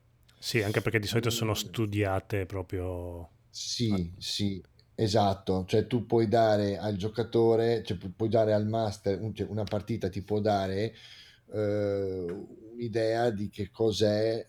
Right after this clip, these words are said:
Speaker 2: eh, di come si struttura una partita. Quindi il grado di sfida dei personaggi che incontreranno, il tipo di ambientazione. Se non hai idee, da,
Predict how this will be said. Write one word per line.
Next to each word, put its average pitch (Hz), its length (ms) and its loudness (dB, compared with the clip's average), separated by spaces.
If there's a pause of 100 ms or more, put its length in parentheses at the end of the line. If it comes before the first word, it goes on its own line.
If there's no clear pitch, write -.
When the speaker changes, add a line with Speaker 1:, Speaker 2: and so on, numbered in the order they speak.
Speaker 2:
eh, 98 720 -4
di 101 120 -8
come 139 240 2
si - 160 0
struttura 98 840 0
una 98 200 -6
partita. 85 680 -8 (540)
Quindi 101 280 -4
il 101 60 -4
grado 110 280 2
di 104 100 -2
sfida 107 440 0
dei 101 340 -2
personaggi 98 540 -4
che 104 100 -4
incontreranno, 113 1040 -2
il 90 120 -8
tipo 101 300 -4
di 95 120 -4
ambientazione. 98 920 0 (720)
Se - 320 0
non 131 140 2
hai 135 200 6
idee, 123 460 6
da, 110 160 0